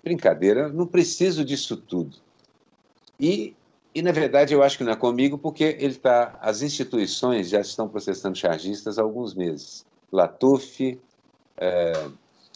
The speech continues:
o, o Alexandre Beck, no Sul, e, o, e, os, e, os, e os cartunistas da Folha.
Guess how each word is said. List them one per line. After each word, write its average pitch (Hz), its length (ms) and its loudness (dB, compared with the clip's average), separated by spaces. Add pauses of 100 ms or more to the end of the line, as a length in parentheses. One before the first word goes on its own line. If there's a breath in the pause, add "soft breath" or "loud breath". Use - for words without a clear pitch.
(460)
o, 90 400 0
o 98 60 4
Alexandre 92 480 0
Beck, 113 460 0
no 82 160 -6
Sul, 123 440 -2 (460)
e, 101 200 -2
o, 107 280 2
e, 104 120 2
os, 110 140 -2 (120)
e, 107 120 -4
os, 107 200 -4 (180)
e 101 120 -2
os 101 160 -6
cartunistas 107 480 -4
da 110 100 4
Folha. 82 240 -4